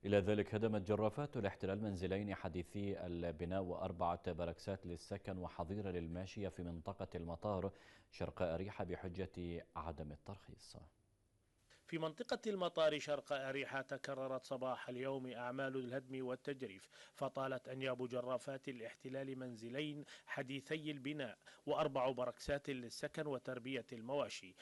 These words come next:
Speaker 2: ضمن سياسة استهداف عناصر الصمود والبقاء الفلسطيني في هذه المنطقة، ما يعكس إصرار حكومة الاحتلال على استبدال السلام والاستقرار بالعنف وهدم البيوت والمنشآت ومصادرة الأراضي،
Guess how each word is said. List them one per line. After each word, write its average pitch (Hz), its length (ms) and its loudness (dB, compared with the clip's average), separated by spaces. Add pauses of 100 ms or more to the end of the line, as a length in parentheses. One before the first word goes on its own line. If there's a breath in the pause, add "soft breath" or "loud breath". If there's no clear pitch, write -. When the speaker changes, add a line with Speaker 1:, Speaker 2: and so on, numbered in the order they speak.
(200 loud breath)
Speaker 2:
ضمن 135 240 0
سياسة 135 480 -4 (100)
استهداف 127 560 -4
عناصر 127 520 -2
الصمود 127 480 -6
والبقاء 120 680 0
الفلسطيني 151 680 -6 (200 loud breath)
في 151 220 0
هذه 131 340 2
المنطقة، 101 640 -4 (240 loud breath)
ما 143 180 2
يعكس 135 420 -2
إصرار 135 540 0
حكومة 131 500 -2 (100)
الاحتلال 135 760 -2 (240 loud breath)
على 156 180 4
استبدال 139 560 0
السلام 135 560 -2
والاستقرار 131 760 -2
بالعنف 123 720 -2 (220 loud breath)
وهدم 131 360 2
البيوت 131 480 -4
والمنشآت 117 800 2 (220 loud breath)
ومصادرة 151 800 4
الأراضي، 110 540 0